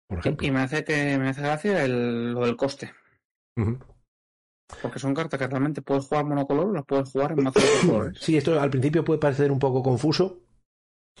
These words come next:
Speaker 1: pero son cartas de tres colores, pero que en realidad puedes jugarlos en bicolores y en, y en monocolor verde, ¿eh? Todos los, eh, las combinaciones de colores de estas tienen un color, eh, eh, central,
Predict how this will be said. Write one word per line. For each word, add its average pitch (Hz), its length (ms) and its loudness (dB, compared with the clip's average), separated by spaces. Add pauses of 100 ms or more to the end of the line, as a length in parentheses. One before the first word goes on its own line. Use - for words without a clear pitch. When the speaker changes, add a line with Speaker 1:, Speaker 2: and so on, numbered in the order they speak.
(180)
Speaker 1:
pero 110 200 2
son 120 240 2
cartas 98 440 -2
de 85 460 -4
tres 120 240 0
colores, 143 400 2
pero 110 180 0
que 110 80 -4
en 107 60 0
realidad 107 360 2
puedes 117 160 -2
jugarlos 117 380 0
en 104 80 0
bicolores 104 540 -2
y 92 100 -4
en, 85 200 -4
y - 120 -6
en 92 100 0
monocolor 92 500 0
verde, - 360 -2 (260)
¿eh? 131 100 -6 (360)
Todos 131 240 2
los, 139 500 0 (460)
eh, 104 720 0
las 107 320 0
combinaciones 110 480 0
de 127 120 0
colores 113 580 2
de 113 100 2
estas 123 340 -2
tienen 123 280 2
un 123 220 2
color, 117 600 2
eh, 98 520 -2 (600)
eh, 80 180 -6
central, 101 580 0